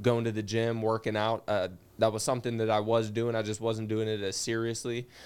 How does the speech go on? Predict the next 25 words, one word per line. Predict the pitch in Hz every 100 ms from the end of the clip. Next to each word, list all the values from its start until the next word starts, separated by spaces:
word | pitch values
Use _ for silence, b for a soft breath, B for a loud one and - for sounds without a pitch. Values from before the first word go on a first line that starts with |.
| B -
Um, | 107 101 92
so | - 117
now, | 107 113 113 117 113
like, | 110 104
I'm, | 98
I'm | 104 107
in | 107
the |
best | 107 110 -
physical | 120 104 98
shape | 101 123 120 113
that | 113
I've | 113 110
ever | 107 110
been. | 104 113 113 - B B
And | 110
then | 104
spirit, | - 123 117 120 113
just, | 107 -
you | 113
know, | 107
being | 101 113 110
in | 107
touch | 120 110 -
with, | 110 101